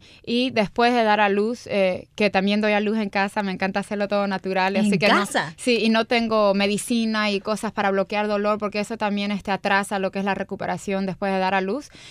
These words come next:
Speaker 1: Y gracias a Dios yo, este, aguanto el dolor en la casa y a los días ya estoy corriendo y, y, y por el cuidado durante el embarazo es que,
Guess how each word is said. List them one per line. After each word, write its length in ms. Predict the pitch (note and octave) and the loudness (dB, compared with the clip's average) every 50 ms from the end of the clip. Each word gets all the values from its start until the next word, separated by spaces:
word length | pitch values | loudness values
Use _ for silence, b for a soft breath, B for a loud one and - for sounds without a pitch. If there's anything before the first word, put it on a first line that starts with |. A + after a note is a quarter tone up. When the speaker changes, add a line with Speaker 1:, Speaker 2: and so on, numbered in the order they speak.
| B B - | B B -4
Speaker 1:
Y 80 | G3 F#3+ | -2 0
gracias 320 | G3+ G3 G3+ - G#3+ G3+ | 2 0 0 0 0 -2
a 60 | G3 | -2
Dios 320 | G3 G3 G3 G3+ G#3 - - | -2 -2 -2 -4 -4 -6 -6
yo, 180 | F#3 G3 G3 | -4 -2 0
este, 540 | G3 F#3+ - - G3+ F#3+ F3+ F3+ F3 - - _ _ _ - - | 0 -2 -2 -4 -4 -2 -2 -2 -2 -4 -8 _ _ _ -2 2
aguanto 320 | G3 F#3+ A3 B3 A#3+ C4 | 4 4 4 4 4 2
el 60 | B3+ | 2
dolor 280 | A#3 A3+ G#3+ A#3 B3 B3+ | 2 2 2 2 2 2
en 100 | A#3+ A3 | 0 -2
la 100 | G3+ F#3+ | -4 -2
casa 440 | - A3 A#3 C4 - C#4 C4+ B3+ - | 0 2 0 2 2 0 0 0 0
y 220 | - G#3+ G3+ G3 | -2 0 0 0
a 140 | D#3+ - G3 | 2 2 2
los 160 | G3 G#3 G#3 | 2 2 2
días 200 | G#3+ A3 A3 A3 | 2 2 2 2
ya 80 | A#3 G#3 | 2 0
estoy 200 | F#3+ - A3+ G#3+ | -2 -2 -4 -2
corriendo 580 | - G3+ F#3+ G3 G3 G3+ G3+ G#3 G#3+ A#3 A#3 | -2 -2 0 0 0 0 2 0 0 0 0
y, 60 | A3 G3+ | 0 0
y, 400 | F#3 - - F#3 F#3 F#3 - - | -2 -2 -2 -4 -4 -6 -8 -8
y 280 | - - G3 F#3+ F#3 F3+ | -6 -4 -4 -2 -4 -4
por 240 | - - G3 F#3+ | -2 0 2 2
el 120 | F#3+ F3+ F3 | 2 0 0
cuidado 440 | - G3 G3 G3 G3+ A3 B3 C4 C4 | 0 0 2 4 4 4 4 2 2
durante 260 | A#3+ A3+ A3+ A3 A3+ | 0 0 0 0 -2
el 80 | A3 G#3+ | -2 -2
embarazo 500 | G#3 G3+ G3+ G3 G#3+ A3+ A3 - - G3 | -2 0 2 2 2 2 2 -2 -4 -6
es 120 | F#3+ F3 | -6 -4
que, 280 | - G#3 F#3+ F3+ F3 | -2 -2 -2 -2 -2